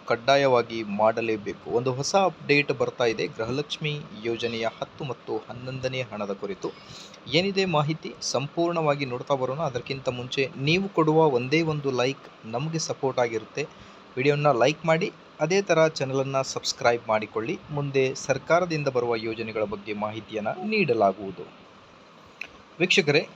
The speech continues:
ಕಳೆದ ವರ್ಷ ಆಗಸ್ಟ್ನಿಂದ ಮಹಿಳೆಯರಿಗಾಗಿ ಗೃಹಲಕ್ಷ್ಮಿ ಯೋಜನೆ ಜಾರಿಯಾಗಿದೆ. ಈವರೆಗೆ ಹತ್ತು ತಿಂಗಳ ಹಣವನ್ನು ಪೂರ್ಣಗೊಂಡಿದೆ.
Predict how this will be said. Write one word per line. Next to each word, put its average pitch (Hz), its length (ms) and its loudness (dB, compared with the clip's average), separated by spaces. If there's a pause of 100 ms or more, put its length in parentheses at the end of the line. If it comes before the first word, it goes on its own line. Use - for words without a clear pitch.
(120)
ಕಳೆದ 196 220 6
ವರ್ಷ 160 360 4
ಆಗಸ್ಟ್ನಿಂದ 147 580 4
ಮಹಿಳೆಯರಿಗಾಗಿ 139 720 2
ಗೃಹಲಕ್ಷ್ಮಿ 143 580 0
ಯೋಜನೆ 135 300 2
ಜಾರಿಯಾಗಿದೆ. 110 580 2 (680)
ಈವರೆಗೆ 156 360 4
ಹತ್ತು 170 400 0
ತಿಂಗಳ 151 340 2
ಹಣವನ್ನು 131 600 4
ಪೂರ್ಣಗೊಂಡಿದೆ. 123 680 -2